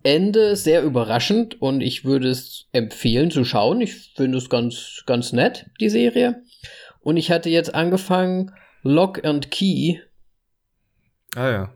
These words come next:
Speaker 1: Hatte ich jetzt angefangen. Ich habe jetzt bis jetzt nur die aller, allererste Episode gesehen, die bis jetzt ganz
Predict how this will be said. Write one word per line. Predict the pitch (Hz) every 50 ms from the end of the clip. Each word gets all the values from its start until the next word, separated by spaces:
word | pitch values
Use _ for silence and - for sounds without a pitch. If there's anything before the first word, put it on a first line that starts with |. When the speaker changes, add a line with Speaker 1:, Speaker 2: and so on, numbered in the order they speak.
| _ _ _
Speaker 1:
Hatte | - 127 131 147
ich | 139 -
jetzt | 151 143 -
angefangen. | - 143 160 170 - 190 170
Ich | 151 -
habe | 160 156 175
jetzt | 170 - -
bis | - 185 175 -
jetzt | 220 262 302 285 - - -
nur | 220 247 254
die | 220 - - -
aller, | 240 262 254 -
allererste | 214 208 202 196 196 196 196 190 190 196
Episode | 180 180 185 170 165 170 170 165 160
gesehen, | 147 156 143 143 151 160 180 196 202 196 185 190
die | - 151 156 151 147
bis | 139 151 151 143 -
jetzt | 147 143 143 - - - _
ganz | 135 120 117 113 120 120 - -